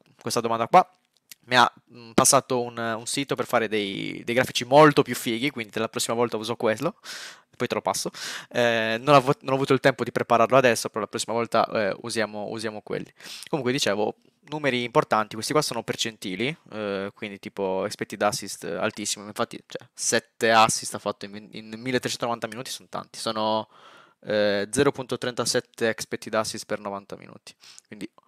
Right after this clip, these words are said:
niente male. Eh, io volevo farti una domanda in generale su il, sull'Ipsia, perché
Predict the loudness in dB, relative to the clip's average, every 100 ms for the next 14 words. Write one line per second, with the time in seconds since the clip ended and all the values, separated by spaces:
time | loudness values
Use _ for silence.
0 | -20 -20 _ _ -14 -10 -6 -2 0 -2
1 | -6 -18 _ _ _ _ _ _ -20 -20
2 | -20 _ 0 4 6 6 4 4 6 4
3 | 2 -4 -6 -4 -4 -6 -8 -6 -2 -2
4 | -2 -6 -6 -2 2 2 2 -2 -6 -8
5 | -8 -12 -6 -4 -2 -4 -4 -2 0 -2
6 | 0 0 2 2